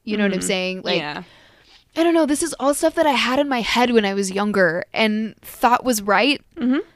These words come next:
Speaker 1: knew was right, but everyone was telling me different things.
Speaker 2: Yeah.
Speaker 1: You know? So I was like, "Well, maybe I'm crazy."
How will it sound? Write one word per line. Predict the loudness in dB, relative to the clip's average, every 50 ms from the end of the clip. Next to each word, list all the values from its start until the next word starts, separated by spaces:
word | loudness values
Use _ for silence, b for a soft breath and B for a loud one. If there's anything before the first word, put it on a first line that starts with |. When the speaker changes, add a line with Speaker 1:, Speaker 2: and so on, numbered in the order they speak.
| _ _ -4
Speaker 1:
knew | 0 2 2 2 2
was | 0 -2 -2 0
right, | 0 2 2 4 2 0 -2 -4
but | -4 0 2 4 4
everyone | 4 2 2 2 0 0 0 0
was | 0 -2 -2
telling | -2 -2 0 0 2 2
me | 2 0
different | 0 -2 -2 -4 -8 -4
things. | -2 -2 -2 -4 -6 -10 -8 -8 -8 -8 -8 _ _ _ _ _
Speaker 2:
Yeah. | -8 -6 -6 -6 -8 -12 -12 _ -6
Speaker 1:
You | 0 0 2
know? | 2 4 2 2 2
So | 0 0 2
I | 2
was | 2 2 0
like, | -2 -2
"Well, | -2 -2
maybe | -2 0 -2 0 0 0
I'm | 0 -2 -2
crazy." | -4 -2 0 0 0 0 0 -2 -2 -4 -8 -10 -14